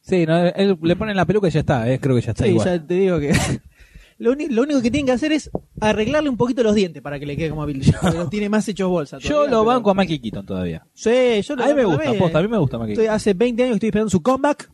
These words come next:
Speaker 2: que ya va a llegar, <laughs> ya va a llegar, sépanlo, ¿no? Esperen sentados que
Speaker 1: Che,
Speaker 2: ya va a
Speaker 1: que
Speaker 2: llegar.
Speaker 1: en The Other Guys está bien, el personaje del capitán.
Speaker 2: Sí, sí, porque aparece veinte minutos.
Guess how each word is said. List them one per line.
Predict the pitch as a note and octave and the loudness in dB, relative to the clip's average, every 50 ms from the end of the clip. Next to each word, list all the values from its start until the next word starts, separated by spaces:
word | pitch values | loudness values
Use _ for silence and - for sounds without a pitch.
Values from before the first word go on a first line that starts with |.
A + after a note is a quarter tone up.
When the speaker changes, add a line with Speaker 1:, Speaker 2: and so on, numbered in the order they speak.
| _ _ | _ _
Speaker 2:
que | F3+ - | -8 -6
ya | - G#3+ G#3+ A#3 | -4 -2 0 0
va | A#3 | 0
a | F#3+ | 0
llegar, | G#3 G#3+ G#3+ A3+ G#3+ G#3 B3+ - - _ _ | 0 0 0 2 0 0 -2 -6 -10 _ _
<laughs> | _ _ _ | _ _ _
ya | - A3 A3 A3+ A3 G#3 | -8 -4 -2 0 2 2
va | G#3+ G#3 G3 | 2 2 2
a | G3 | 0
llegar, | F#3 C#3+ E3 E3+ F#3+ F#3 F3+ D#3 D3+ C#3 | 0 0 0 0 2 2 0 0 -2 -4
sépanlo, | - F3 D#3 - C#3+ C#3 C#3 C3 C3 C#3+ D#3+ F#3 - | -4 -4 -2 0 0 0 0 -2 -2 -2 -2 -6 -8
¿no? | C#3 C3+ D3 | -8 -8 -10
Esperen | D3+ - - D#3 D#3+ D#3 D#3+ D3 | -10 -4 -2 0 0 0 -2 -2
sentados | - D3 C#3 B2+ C#3+ D3+ D#3+ D3+ | -4 -4 -4 0 0 2 2 2
que | C#3+ | 2
Speaker 1:
Che, | D#3+ D#3 | 2 2
Speaker 2:
ya | D3 | 2
va | C3+ | 2
a | C#3 | 0
Speaker 1:
que | - D3 | 0 0
Speaker 2:
llegar. | D3 C#3 C3 C3+ | 2 2 2 2
Speaker 1:
en | C3 C3 C3 B2+ | 0 -2 -4 -2
The | C#3+ D3+ | 0 2
Other | E3+ E3+ D#3 D3 | 2 2 2 2
Guys | C#3 E3+ G3 F#3 - | 2 2 0 0 -2
está | B2 - D3 B2+ | -2 -2 0 2
bien, | B2 A#2 G2+ G#2+ A#2+ | 2 2 0 -2 -6
el | - - | -6 -2
personaje | C#3 B2+ A#2+ A#2+ B2 C3 C3 A#2+ - A2+ | -2 -2 0 0 0 -2 -2 -4 -4 -4
del | A2 | -2
capitán. | A#2 A2+ A2 A#2+ A#2 A#2 A#2 A2+ - - - - - - | -2 0 0 0 0 0 -2 -6 -8 -12 -14 -16 -14 -4
Speaker 2:
Sí, | - B3+ B3 C4 B3+ G#3 E3+ C#3+ C#3 | -2 0 2 2 2 2 0 0 0
sí, | - F#3 F3 C#3+ - - - | 0 0 0 0 -2 -6 -4
porque | - C#3+ C3 C#3 | -2 -2 0 -2
aparece | C3+ B2 C#3+ D3 E3+ - - G3 | -2 0 0 0 2 2 0 0
veinte | D3 D3+ D3+ G#3 F#3+ D#3 | 2 2 2 2 2 2
minutos. | D#3 F#3 F#3+ E3 C3 - G3 - - | 0 -2 -6 -8 -4 -2 -2 -4 -2